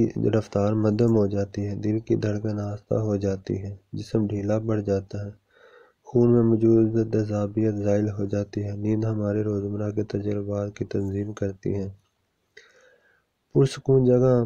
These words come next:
पर अच्छी नींद आती है और नींद की तस्कीन से फ़र्द हशाश बशाश हो जाता है कि वो फ्रेश हो जाता है, तरोताज़ा हो जाता है।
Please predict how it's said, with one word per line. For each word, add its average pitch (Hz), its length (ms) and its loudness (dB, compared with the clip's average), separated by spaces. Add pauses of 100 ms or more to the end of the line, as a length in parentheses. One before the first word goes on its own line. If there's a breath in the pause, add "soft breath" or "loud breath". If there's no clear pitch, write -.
पर 120 160 2
अच्छी 113 420 0
नींद 113 340 2
आती 107 360 -2
है 107 260 2
और 104 220 -4
नींद 104 340 -4
की 107 120 0
तस्कीन 104 480 -6
से 104 180 -10
फ़र्द 104 360 -2
हशाश 101 480 -4
बशाश 101 480 -6
हो 101 120 -2
जाता 101 380 -4
है 107 60 -8
कि - 140 -6
वो 104 140 -2
फ्रेश 107 420 -4
हो 101 140 0
जाता 101 380 -4
है, 107 60 -8
तरोताज़ा 101 640 -4
हो 107 140 -2
जाता 98 380 -2
है। 98 140 -8